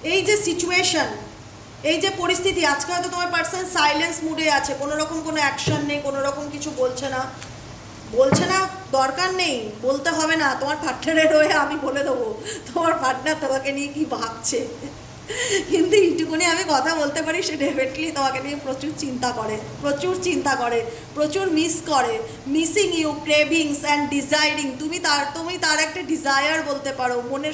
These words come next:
ইচ্ছে বলতে পারো, তোমার প্রতি তার একটা ক্রেভিংস কাজ করে, সে definitely তোমায় প্রচণ্ড মিস করে। কিন্তু পরিস্থিতিটা কী সেটা বুঝতে পারছো তো বন্ধুরা? পরিস্থিতির কারণেই তোমার পার্সন তোমাকে কিছু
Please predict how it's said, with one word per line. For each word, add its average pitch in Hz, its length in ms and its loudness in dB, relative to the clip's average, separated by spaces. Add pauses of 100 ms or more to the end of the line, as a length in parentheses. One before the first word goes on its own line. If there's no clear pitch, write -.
ইচ্ছে 294 320 -4
বলতে 262 280 0
পারো, 226 380 -2 (240)
তোমার 311 220 4
প্রতি 339 220 0
তার 294 220 4
একটা 311 240 2
ক্রেভিংস 330 540 0
কাজ 285 260 0
করে, 277 200 -2
সে 285 140 -4
definitely 320 520 -2
তোমায় 311 180 0
প্রচণ্ড 294 360 -2
মিস 285 380 -2
করে। 226 200 -2 (420)
কিন্তু 320 280 2
পরিস্থিতিটা 349 600 0
কী 359 160 -2
সেটা 330 220 0
বুঝতে 302 300 -2
পারছো 339 260 0
তো 392 120 0
বন্ধুরা? 311 640 0 (380)
পরিস্থিতির 311 500 -4
কারণেই 311 400 2
তোমার 302 260 -2
পার্সন 294 340 -2
তোমাকে 302 280 0
কিছু 330 240 -4